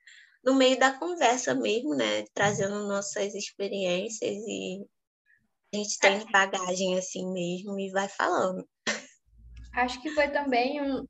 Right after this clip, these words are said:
Speaker 2: um, a primeira experiência, assim, pra gente ver que a gente podíamos fazer coisas que dariam certo, assim, que não precisava ser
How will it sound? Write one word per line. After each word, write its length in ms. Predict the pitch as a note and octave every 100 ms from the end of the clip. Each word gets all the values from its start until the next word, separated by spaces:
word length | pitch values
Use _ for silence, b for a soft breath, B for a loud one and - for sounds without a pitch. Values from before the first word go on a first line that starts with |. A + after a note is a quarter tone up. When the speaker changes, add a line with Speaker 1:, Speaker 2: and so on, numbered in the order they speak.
| _ A#3
Speaker 2:
um, 280 | B3+ - -
a 80 | A#3
primeira 300 | C4+ C4+ D4
experiência, 520 | - E4 D#4+ C#4+ -
assim, 140 | C4
pra 160 | C4+ C4
gente 240 | B3+ C4
ver 220 | B3 A#3+ B3+
que 520 | - C4+ C4+ C4+ B3+
a 40 |
gente 240 | A#3+ - _ _ _ _ -
podíamos 580 | B3+ A#3 A#3 C#4 C#4+ C#4+
fazer 380 | C#4+ C4 B3+ B3+
coisas 520 | B3+ A3+ A#3 B3+ B3+ -
que 140 | -
dariam 320 | A#3 A#3 A#3 A#3+
certo, 340 | A#3 G#3 -
assim, 260 | - A3+ A3
que 140 | A#3
não 160 | A3+ A3+
precisava 540 | A3 B3 A#3+ G#3 A3 - B B B B B _ - - -
ser 460 | A#3+ A#3 A#3+ A#3